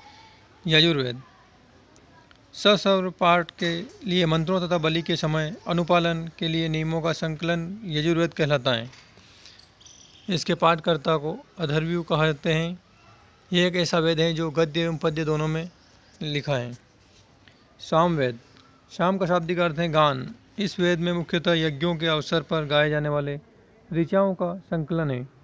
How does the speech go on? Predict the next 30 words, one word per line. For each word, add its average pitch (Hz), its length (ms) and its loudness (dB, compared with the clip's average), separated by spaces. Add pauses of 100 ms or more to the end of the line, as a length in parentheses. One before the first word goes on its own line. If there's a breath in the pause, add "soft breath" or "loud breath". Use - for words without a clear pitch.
(640)
इसे 165 220 -2
स-, - 200 -10
भारतीय 156 400 0
संगीत 170 380 -4
का 165 260 -4 (100)
जनक 156 300 0
कहा 147 220 2
जाता 139 220 0
है। 127 260 -6 (1160 loud breath)
अथर्ववेद, 156 640 0 (800)
अथर्व 208 520 0 (360)
ऋषि, 170 560 -4
अथर्व 196 320 2
ऋषि 180 340 -2
द्वारा 160 400 0
रचित 151 220 -6
इस 156 120 -4
वेद 156 220 0
में 151 240 -4 (460 soft breath)
कुल 160 160 0
सात 151 280 2
सौ 175 100 -6
इकतीस 151 400 -6
मंत्र 170 420 -4
तथा 151 320 -4 (380 loud breath)
लगभग 151 380 0 (120)
छः 170 160 0
हज़ार 165 220 2
पद्य 151 400 -2
हैं। 131 320 -4